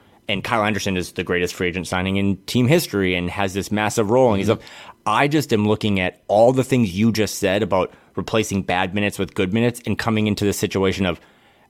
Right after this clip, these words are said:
Speaker 1: at some point, guys are gonna have less of a role this year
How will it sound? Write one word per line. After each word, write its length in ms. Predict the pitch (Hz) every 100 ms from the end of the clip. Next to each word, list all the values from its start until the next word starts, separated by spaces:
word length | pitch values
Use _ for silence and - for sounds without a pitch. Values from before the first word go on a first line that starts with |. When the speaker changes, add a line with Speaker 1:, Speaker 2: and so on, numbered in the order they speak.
| -
Speaker 1:
at 120 | 104
some 280 | - 139 143
point, 380 | - 120 101 - _ -
guys 380 | 92 95 101 101
are 60 | 101
gonna 200 | 104 92
have 280 | 98 90
less 280 | 82 92 92
of 100 | 113
a 120 | 104
role 340 | 98 92 90 87
this 320 | 82 117 -
year 320 | 78 78 87